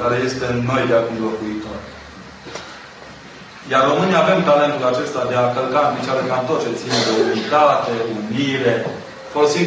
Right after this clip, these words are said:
cuvintele așa, uh, dezbrăcându-le de toate sensurile lor metafizice și de cele reale de Dumnezeu. Căsătoria de probă, din punctul meu de vedere, este încă una dintre nebuniile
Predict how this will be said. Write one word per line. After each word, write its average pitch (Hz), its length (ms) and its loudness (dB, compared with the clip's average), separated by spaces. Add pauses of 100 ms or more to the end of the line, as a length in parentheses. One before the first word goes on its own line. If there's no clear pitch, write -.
cuvintele 160 440 4
așa, 147 200 4 (1500)
uh, 107 280 -8 (1400)
dezbrăcându-le 170 840 4
de 143 120 4
toate - 180 4 (120)
sensurile 139 460 0
lor 123 120 2 (100)
metafizice 113 680 -4
și 120 120 -8
de 120 120 -4
cele 143 160 0 (100)
reale 127 260 4
de 107 120 -4
Dumnezeu. 104 420 -8 (1800)
Căsătoria 175 480 2
de - 120 2
probă, 180 200 4 (120)
din 185 160 2
punctul 170 280 0
meu 156 160 2
de 139 140 2
vedere, 170 220 0
este 156 200 0
încă 165 240 -2
una 147 160 4
dintre 135 260 -2
nebuniile 131 500 0